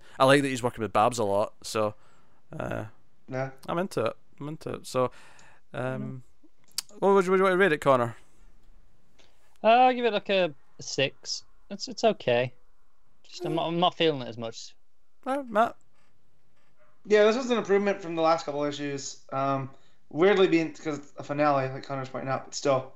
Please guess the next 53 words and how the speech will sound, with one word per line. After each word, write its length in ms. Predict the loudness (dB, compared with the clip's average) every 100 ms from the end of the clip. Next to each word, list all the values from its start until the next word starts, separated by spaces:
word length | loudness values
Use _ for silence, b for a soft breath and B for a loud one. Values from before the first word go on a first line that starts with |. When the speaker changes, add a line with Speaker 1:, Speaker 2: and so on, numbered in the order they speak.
| b b b b 0
Speaker 2:
Uh, 260 | 4 4
so 280 | 2 2 4
I'll 160 | 4 2
give 100 | 0
this 160 | -2
one 260 | -4 -4 -4
a 500 | 2 6 6 6 4
seven 260 | -2 -6 -8
point 140 | -10
five. 240 | -8 -10 -10 -18 -20 -20 -6
Speaker 1:
Yeah, 160 | 0 4
I, 500 | 8 8 8 6 2
I'm 80 |
gonna 220 | 2 0 -2 -4
go 100 | -6
with 100 | -6
a 40 |
straight 220 | -2 0
eight. 200 | 0 0
A 120 | -4 -8
solid 320 | 0 2 2
eight 120 | 0
for 120 | -2 -10
me. 180 | -10 -12 -16
Uh, 60 | -12
I'm, 260 | -8 -4
I'm, 260 | -2 -2 -2
I'm 140 | -6 -8
having 180 | -8 -6
a 200 | -6 -8 -16 -18 -18 -14
blast 260 | -6 -6 -6
with 80 |
this. 200 | -8 -8 -8 B B B B B
So 380 | 2 4 4
we'll 140 | 2 2
move 180 | 4 6
on 200 | 6 6
then 220 | 0 -2
to 160 | -6 -8
Green 260 | -4 -4
Arrow 400 | 2 2 4 2
number 240 | 0 -2 -4
forty-three, 720 | -2 0 0 -4 -6 -4 -2
and 100 | -4
this 160 | -4
is 120 | -6 -6
the 100 | -6
Bensons, 640 | 2 2 2 -6 -8 -4
Julie 240 | -2 0
and 100 | -2
Shauna 260 | -2 -4 -2
Benson 380 | -2 -2 -6 -6
writing, 320 | -4 -4 -8